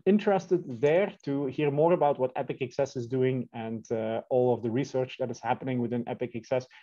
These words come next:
which, to be quite honest, is expansive and interesting. So with that, I think we are done with the introduction, and I will, uh, give the word to my colleague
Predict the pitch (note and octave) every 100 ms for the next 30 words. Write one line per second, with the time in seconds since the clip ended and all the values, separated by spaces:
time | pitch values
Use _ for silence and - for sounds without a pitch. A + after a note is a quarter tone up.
0 | - E3+ - D#3 C3+ C3+ B2 B2 A#2+ B2
1 | - C3+ A#2+ _ - A#2+ - C#3+ E3+ F#3
2 | F#3 - D3+ - G3+ B2+ A#2 - - _
3 | - - - - - C#3+ C#3 A2+ E3 A#3+
4 | - - C#3 C#3 E3+ D3+ C3 A#2+ G#2+ A#2
5 | G3 C4 - _ _ - _ C3+ C3+ D3
6 | - D3 C3 G#2+ C3+ D#3+ - G#3+ A#3+ _
7 | - - C#3 C#3+ C#3+ C3 C3 C3 B2+ B2
8 | B2 A#2+ - _ _ C#3 B2 C3+ C3 A#2+
9 | D3 C#3+ A#2+ A2+ - C#3+ D3+